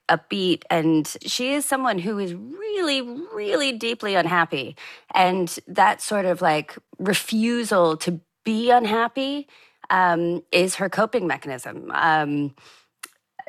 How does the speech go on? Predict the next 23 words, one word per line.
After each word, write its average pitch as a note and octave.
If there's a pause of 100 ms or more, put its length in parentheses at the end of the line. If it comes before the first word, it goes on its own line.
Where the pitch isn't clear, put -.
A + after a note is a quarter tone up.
that, E3+ (100)
you G3+
know, E3
v-, E3 (160)
vigilant, E3+ (100)
everything E3+
is D#3
okay, D#3+ (200)
uh, C#3 (120)
thing A#3
she F3+
gives D#3
off C#3 (100)
is D3+
really D#3
a D3
reaction C#3 (380)
to D#3
how C#3+ (260)
deeply C#3+
unhappy C3+
she F3+
is. E3